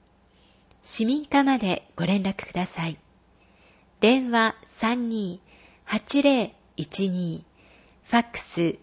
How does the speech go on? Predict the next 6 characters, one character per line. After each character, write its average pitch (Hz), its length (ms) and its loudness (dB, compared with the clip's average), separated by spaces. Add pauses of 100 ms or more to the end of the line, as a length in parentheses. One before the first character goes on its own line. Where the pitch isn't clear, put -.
(120)
三 254 460 -2
二 226 280 0 (420)
八 277 380 0
零 247 380 2 (200)
四 190 220 2
八。 - 560 -8